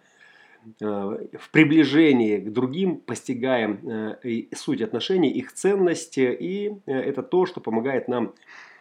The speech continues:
э, сделать свой вклад, э, в эту жизнь, то есть прийти к цели, <clears throat> прийти к своей цели.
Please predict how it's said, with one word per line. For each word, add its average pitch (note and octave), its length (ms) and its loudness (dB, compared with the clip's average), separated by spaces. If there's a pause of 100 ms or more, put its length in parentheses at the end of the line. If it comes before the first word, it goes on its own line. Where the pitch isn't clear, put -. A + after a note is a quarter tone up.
(260)
э, G#2+ 380 -2
сделать A#2+ 400 2
свой A#2 180 0
вклад, B2 460 -4 (280)
э, - 40 -20
в G2 480 -6
эту G#2+ 200 -6
жизнь, G2+ 340 -2 (120)
то F#2+ 60 -10
есть - 180 -14
прийти A2+ 320 -4
к C3 100 -6
цели, G#2+ 460 -2
<clears throat> C#3 220 0
прийти A#2+ 220 -4
к - 60 -10
своей G#2+ 200 -4
цели. G2 320 -8